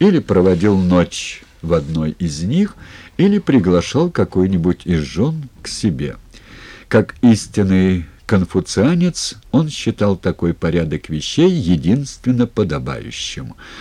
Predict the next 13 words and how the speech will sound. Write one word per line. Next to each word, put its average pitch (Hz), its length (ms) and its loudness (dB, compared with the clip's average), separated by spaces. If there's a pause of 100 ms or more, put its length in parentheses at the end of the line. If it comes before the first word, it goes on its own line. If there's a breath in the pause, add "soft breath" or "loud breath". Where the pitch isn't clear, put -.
(200 loud breath)
Он 156 160 4
знал, 120 320 2
что - 260 -2
многие 90 380 2
мужья 87 420 0
спят 123 440 0
со - 240 -2
всеми 101 380 -2
своими 85 480 0
женами 82 520 -2
в 98 80 0
одной 87 320 2
спальне – 110 720 -4